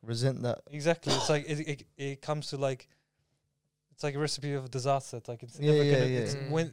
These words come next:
Speaker 2: the outcome will never be better.
Speaker 1: Yeah, exactly,
Speaker 3: Mm.
Speaker 1: yeah. There's no right time, basically, yeah?
Speaker 2: Exactly.
Speaker 3: Yeah.
Speaker 1: There's
Speaker 2: So it's
Speaker 1: no
Speaker 2: just
Speaker 1: right
Speaker 2: a shift.
Speaker 1: time, yeah.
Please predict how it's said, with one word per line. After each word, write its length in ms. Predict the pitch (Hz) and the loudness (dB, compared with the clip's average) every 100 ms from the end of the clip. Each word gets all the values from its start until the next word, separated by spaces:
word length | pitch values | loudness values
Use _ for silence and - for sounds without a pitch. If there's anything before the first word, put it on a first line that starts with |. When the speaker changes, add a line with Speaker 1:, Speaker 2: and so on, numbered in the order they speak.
| - | -6
Speaker 2:
the 160 | 147 147 | -2 2
outcome 320 | 156 156 147 | 2 0 0
will 80 | 147 | 0
never 180 | 147 143 | -2 -2
be 120 | 131 | -2
better. 320 | 131 131 113 - _ _ | 0 0 0 -6 _ _
Speaker 1:
Yeah, 240 | 127 123 117 | -2 0 0
exactly, 460 | 113 135 139 135 120 | 2 2 2 0 0
Speaker 3:
Mm. 40 | |
Speaker 1:
yeah. 160 | 123 110 113 | 0 -2 -4
There's 300 | 127 151 151 | -2 0 4
no 120 | 156 | 6
right 300 | 151 151 - | 10 8 8
time, 260 | 139 139 127 | 4 2 2
basically, 440 | 127 - 117 - | -2 -4 -12 -14
yeah? 20 | |
Speaker 2:
Exactly. 340 | 131 160 151 139 | 2 2 4 0
Speaker 3:
Yeah. 160 | 135 131 - _ - | -4 -6 -14 _ -4
Speaker 1:
There's 100 | 123 | 2
Speaker 2:
So 40 | |
it's 60 | 139 | 4
Speaker 1:
no 40 | 127 | 6
Speaker 2:
just 100 | 123 | 6
Speaker 1:
right 60 | |
Speaker 2:
a 40 | 147 | 6
shift. 280 | 131 120 113 | 4 2 0
Speaker 1:
time, 80 | |
yeah. 140 | 123 | -4